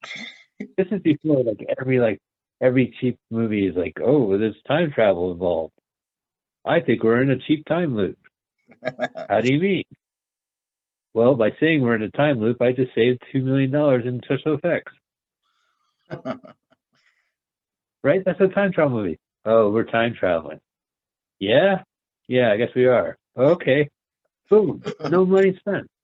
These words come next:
Speaker 1: You know what I would, uh, like is, like, um, a, a, a time travel movie that really does explain what they're doing. Not like, "We found a wormhole.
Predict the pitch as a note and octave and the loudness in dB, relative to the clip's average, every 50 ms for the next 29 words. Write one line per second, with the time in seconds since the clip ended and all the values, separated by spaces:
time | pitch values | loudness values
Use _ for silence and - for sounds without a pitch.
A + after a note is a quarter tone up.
0 | _ _ _ _ _ _ _ _ _ - - _ _ - C#3+ E3+ F3+ F#3+ G3 F#3+ | _ _ _ _ _ _ _ _ _ -20 -20 _ _ -6 -4 -2 0 0 2 2
1 | F3 D3+ D3 D3+ D#3 D3 D3 D3 - - - - - C3 A#2 A2 G#2 G2+ G2 G2 | 2 2 2 2 2 0 -2 -6 -8 -10 -12 -10 -6 -2 0 0 2 0 -2 -4
2 | - - - A2 A2+ A2+ A2+ A2 - - - A2 G2 G2+ G#2 G2+ - A#2 G#2+ G2+ | -10 -12 -8 -4 -4 -4 -4 -4 -6 -6 -2 -2 -2 0 -2 -4 -2 -2 0 0
3 | G2 F#2+ F#2 F#2+ F#2+ F#2+ F#2 - _ _ _ - A2 A#2+ B2+ - - C3 B2 A2+ | 0 -2 -2 -4 -6 -10 -12 -14 _ _ _ -6 -6 -6 -6 -6 -6 -4 -2 -2
4 | A#2+ B2+ B2+ - C3+ C3+ - D3 D3 C#3+ C#3+ C#3 C#3+ C3 B2 A#2+ A#2+ A#2+ A#2 A#2+ | -4 -4 -2 -4 -4 -4 -2 -2 -2 -2 0 0 0 0 0 0 0 0 0 -2
5 | A#2+ G#2+ A#2 G#2 A2 G#2+ E2+ C3+ B2+ B2 C3 B2+ A#2 A#2 A#2 G#2 G2 A2+ G2+ G2+ | -2 -4 -4 -6 -6 -8 -8 -8 -6 -2 -2 -2 0 -2 -4 -4 -2 -2 -2 0
6 | F#2 - G2+ E2+ - - - - - G2+ G#2 G2 F2+ E2 D#2+ F2 F2 E2 - - | -2 -4 -8 -10 -10 -10 -12 -10 -8 -6 -6 -6 -6 -6 -8 -10 -10 -10 -8 -8
7 | F2 E2+ E2+ D#2+ F2+ E2 D#2 C#2 - - _ _ _ _ _ _ _ _ _ _ | -8 -8 -8 -8 -10 -10 -10 -12 -16 -18 _ _ _ _ _ _ _ _ _ _
8 | _ _ B2 C3 B2+ B2+ - A2+ A2+ A2 G#2 F#2+ F2+ F2 - - - _ _ _ | _ _ 0 2 2 2 0 2 2 2 2 2 -2 -4 -8 -16 -20 _ _ _
9 | _ _ - C#3+ F#3+ G3+ D#3 - - A2 G#2 A2+ A#2+ B2+ C#3 D3 C#3 C#3+ D3 D3+ | _ _ -6 -4 -2 -2 -2 -2 0 0 0 2 0 0 -2 -2 0 0 0 0
10 | D#3+ D#3+ D3+ C#3 C#3+ C3+ B2 A2+ G#2+ G2 F2+ D#2+ | 0 0 0 0 0 0 0 0 -2 -4 -6 -8